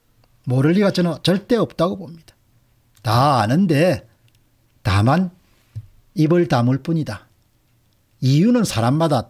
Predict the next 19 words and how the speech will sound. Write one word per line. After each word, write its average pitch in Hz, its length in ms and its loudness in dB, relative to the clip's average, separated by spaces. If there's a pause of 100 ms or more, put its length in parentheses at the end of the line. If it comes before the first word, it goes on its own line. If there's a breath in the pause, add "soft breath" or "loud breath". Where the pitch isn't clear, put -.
많겠죠. 135 880 -6 (680)
예. 107 180 -14 (140)
뭐 110 160 -6
이유가 120 600 0 (760 soft breath)
뭐 101 220 -2
어떠하든지 127 580 0
간에 113 640 -2 (560)
결국은 127 480 0
이렇게 139 640 -2 (880)
반복적으로 156 1000 0
여섯 208 360 0
번째 156 580 -2 (960)
소위 135 300 0
전산 139 480 2
조작과 135 720 -4 (500)
사전투표 165 680 -2
조작에 120 360 0
의해 110 260 -2
가지고 120 560 -6